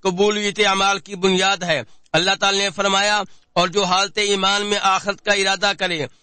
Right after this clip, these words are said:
اور حصول آخرت کے لیے کوشش بھی کرے تو یہی لوگ ہیں جن کی کوشش کے اللہ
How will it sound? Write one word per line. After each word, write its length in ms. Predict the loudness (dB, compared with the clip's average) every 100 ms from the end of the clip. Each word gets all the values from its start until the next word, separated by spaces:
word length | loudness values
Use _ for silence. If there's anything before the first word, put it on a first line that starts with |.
| _ -2
اور 120 | 0
حصول 440 | 0 0 0 2
آخرت 380 | 0 0 -2 -6
کے 80 | -4
لیے 140 | -4
کوشش 380 | -2 -2 -4 -10
بھی 100 | -6
کرے 320 | -2 -2 -2 -6 -14 _
تو 80 | -6
یہی 280 | 0 0 2
لوگ 280 | 0 0
ہیں 80 | -2
جن 200 | 0 -2
کی 140 | -4 -6
کوشش 380 | -4 -4 -6
کے 100 | -2
اللہ 260 | -2 0